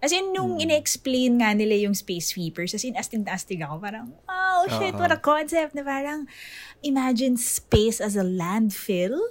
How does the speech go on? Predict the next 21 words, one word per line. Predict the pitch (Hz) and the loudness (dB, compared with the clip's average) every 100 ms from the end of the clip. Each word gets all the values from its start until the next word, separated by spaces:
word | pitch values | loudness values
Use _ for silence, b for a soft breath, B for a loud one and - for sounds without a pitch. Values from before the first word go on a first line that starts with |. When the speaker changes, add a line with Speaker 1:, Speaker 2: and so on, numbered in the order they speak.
| - B B B | -6 B B B
Speaker 1:
And | 123 240 | 2 6
Speaker 2:
Oo. | |
Speaker 1:
there | 240 240 233 | 6 6 4
are, | 233 | 2
like, | 233 220 220 _ _ _ _ - | 2 2 0 _ _ _ _ -12
teams | - 233 254 254 | -2 4 4 2
or | 233 | 0
people | 226 - 196 196 220 214 220 | -4 -2 0 2 2 4 4
na | 220 226 | 4 0
parang | 202 185 185 185 185 185 b b b b b _ - | -2 -2 -2 -2 -4 -6 b b b b b _ -2
naglilinis | 214 196 233 220 208 214 214 214 - | 2 6 6 6 6 6 4 4 2
nun | 208 180 180 190 220 233 | 0 2 0 0 0 2
just | 214 214 | 0 0
so | 208 | 0
they | 196 190 | 2 2
Speaker 2:
Oo. | |
Speaker 1:
can | 190 180 | 0 -4
earn | 180 175 190 | -2 0 2
money. | 208 220 214 214 226 | 2 0 0 0 0
Parang, | 247 254 254 247 240 | 0 0 0 0 0
wow. | 165 147 175 220 | 0 -2 -2 -2